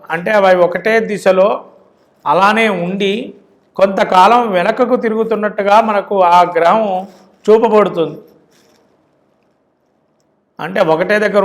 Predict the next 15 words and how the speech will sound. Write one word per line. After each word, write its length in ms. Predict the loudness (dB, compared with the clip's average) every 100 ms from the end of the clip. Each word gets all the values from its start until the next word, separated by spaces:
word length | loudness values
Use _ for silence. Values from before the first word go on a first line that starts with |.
| -2
ఉన్న 120 | -2 -2 -2 -10 -20 _ _ _ -6
సూర్యుడు 300 | -2 -2 -2 -4
చుట్టూరా 480 | -6 -2 2 4 4 4
అప్రదక్షిణంగా 680 | 0 -4 -4 -2 -2 0 0 0
తిరగటం, 360 | -2 -2 -2 -4 -4
అంటే 200 | -2 -2 -2 -8 _ _ -8 -6
అక్కడ 180 | -2 0 2
పైన 160 | 0 0
అంతరిక్షంలో 480 | -2 -4 -4 -2 0
అప్రదక్షిణంగా 640 | 0 -4 -4 -6 -6 -2 -2 -2
తిరుగుతుంది 420 | -6 -6 -12 -12
అని 80 | -12
చెప్పని 280 | -12 -10 -12 -12
అంటారు. 260 | -14 -16 _ _ _ _ _ _ _ _ -6
కాబట్టి 380 | -4 -4 -4